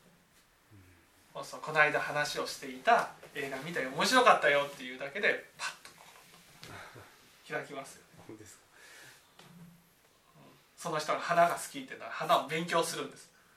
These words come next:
Speaker 1: うん。
Speaker 2: その努力が大事なんですよ。
Speaker 1: うん。
Speaker 2: 花っていろいろあるんだね、みたいな感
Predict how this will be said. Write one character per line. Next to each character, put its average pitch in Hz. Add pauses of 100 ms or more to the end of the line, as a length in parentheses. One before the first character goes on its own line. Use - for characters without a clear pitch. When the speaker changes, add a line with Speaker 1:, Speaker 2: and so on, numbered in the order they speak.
(120)
Speaker 1:
う -
ん。 -
Speaker 2:
そ 202
の 165
努 320
力 523
が 175
大 160
事 156
な -
ん -
で 127
す -
よ。 113
Speaker 1:
う 107
ん。 92 (4000)
Speaker 2:
花 143
っ -
て 135
い 135
ろ 156
い -
ろ 175
あ 202
る 180
ん 165
だ 135
ね、 165
み 147
た 120
い -
な 110
感 113